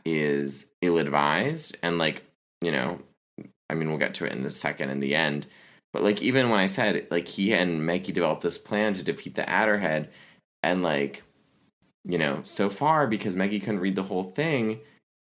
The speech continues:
it didn't actually come true. And now the Adderhead is immortal. I mean, I know Mo has a plan to, like, take that down, but, like, you know, the Adderhead wouldn't be immortal if Fenolio hadn't messed with it, you know?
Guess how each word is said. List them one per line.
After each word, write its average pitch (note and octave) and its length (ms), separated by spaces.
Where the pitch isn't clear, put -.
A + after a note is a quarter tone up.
it G#2+ 180
didn't D#3 220
actually D#3+ 260
come E3+ 220
true. A#3+ 320
And G#2+ 100
now A2 160
the B2+ 120
Adderhead C#3 400
is C#3 120
immortal. C3+ 640
I D#2+ 60
mean, D#2+ 160
I D2 100
know F2+ 180
Mo F2 260
has F2 140
a D#2 60
plan D#2+ 340
to, E2 100
like, D2 140
take E2 180
that D#2 200
down, C3+ 340
but, F#2 140
like, G2 260
you F#2+ 120
know, F#2 260
the A#2 60
Adderhead C3 460
wouldn't A#2+ 220
be B2 100
immortal A2+ 580
if F#2 120
Fenolio A2+ 480
hadn't G2+ 320
messed B2 320
with - 160
it, - 200
you F2+ 80
know? F#2+ 240